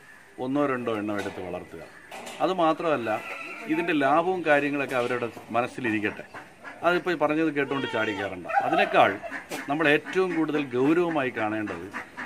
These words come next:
നമുക്ക് കിട്ടുന്ന മുഴുവൻ ആഹാര പദാർത്ഥവും വിഷപദാർത്ഥമായി മാറിക്കൊണ്ടിരിക്കുക.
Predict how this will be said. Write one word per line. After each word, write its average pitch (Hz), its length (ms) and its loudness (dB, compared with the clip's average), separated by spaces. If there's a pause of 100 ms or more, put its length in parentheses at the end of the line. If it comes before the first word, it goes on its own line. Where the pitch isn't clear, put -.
(140)
നമുക്ക് 180 320 2
കിട്ടുന്ന 151 360 0 (180)
മുഴുവൻ 165 400 0 (240)
ആഹാര 135 260 2 (100)
പദാർത്ഥവും 113 600 0
വിഷപദാർത്ഥമായി 120 840 0
മാറിക്കൊണ്ടിരിക്കുക. 98 600 -4